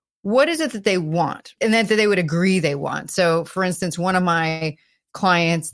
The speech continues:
they have, they make invisible fencing for ranches. And so they work with ranchers, and their ranchers want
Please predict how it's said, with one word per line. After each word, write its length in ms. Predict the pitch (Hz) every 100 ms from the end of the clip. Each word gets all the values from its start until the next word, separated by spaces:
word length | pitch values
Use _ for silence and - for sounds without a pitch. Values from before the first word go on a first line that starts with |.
| -
they 280 | 170 180 165
have, 260 | 165 156
they 140 | 175 165
make 320 | 147 165 180
invisible 420 | 165 185 180 185
fencing 640 | - 202 202 190 165 156
for 460 | 143 - 170 165 156
ranches. 640 | 151 175 175 - - - -
And 100 | 170
so 120 | 160
they 100 | 160
work 160 | 175
with 140 | 170 151
ranchers, 560 | 165 185 180 - - - - - _ 196
and 140 | 185
their 240 | 185 185 -
ranchers 840 | 190 208 262 254 202 175 170 - _ _ _
want 800 | 147 160 226 233 160 143 -